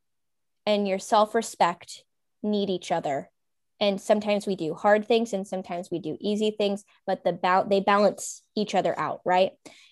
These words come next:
And so to do the things that you're supposed to do, that you're on this earth to do, you're gonna need a lot of those, okay? And those both go to your habits. So think of your habits. What are your habits? What are your good habits? What are your bad habits?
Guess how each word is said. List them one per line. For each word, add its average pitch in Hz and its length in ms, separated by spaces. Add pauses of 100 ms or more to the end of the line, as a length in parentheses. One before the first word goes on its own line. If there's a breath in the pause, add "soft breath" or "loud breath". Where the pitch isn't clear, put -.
(100 soft breath)
And 214 240
so 208 280
to 226 120
do 247 180
the 294 120
things 233 380
that 202 140
you're 220 140
supposed 247 420
to 226 60
do, 208 100
that 185 140
you're - 180
on 220 180
this 247 120
earth 220 220
to 202 80
do, 202 80
you're 185 160
gonna 196 160
need 196 160
a 185 80
lot 190 240
of 185 80
those, 180 180
okay? 202 460
And 208 240 (340 soft breath)
those 226 260
both 220 300
go 208 160
to 214 60
your 196 100
habits. - 460
So 196 100
think 220 300
of 214 100
your 202 120
habits. - 600 (540)
What 220 240
are 226 40
your 226 200
habits? - 760
What 202 140
are 202 40
your 190 280
good 247 200
habits? - 580
What 214 160
are - 20
your 202 160
bad 190 320
habits? - 600